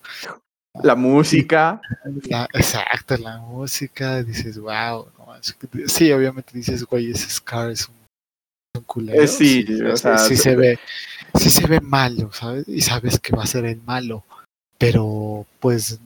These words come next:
Speaker 2: en ningún momento imaginas que, que mata a su propio hermano. Que, digo,
Speaker 1: Sí.
Speaker 2: es, la, la,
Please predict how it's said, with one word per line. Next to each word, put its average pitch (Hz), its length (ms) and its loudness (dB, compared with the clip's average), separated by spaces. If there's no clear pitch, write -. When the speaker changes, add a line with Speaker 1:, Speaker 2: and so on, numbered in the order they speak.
Speaker 2:
en 123 160 -16
ningún 120 280 -8
momento 120 460 -10
imaginas 113 640 -14
que, - 240 -16
que 113 160 -6
mata 113 300 -6
a - 20 0
su - 140 -6
propio 113 360 -6
hermano. 131 300 -8
Que, - 140 -4
digo, 147 220 4
Speaker 1:
Sí. 127 360 -6
Speaker 2:
es, - 180 -10
la, 117 500 -4
la, - 280 -16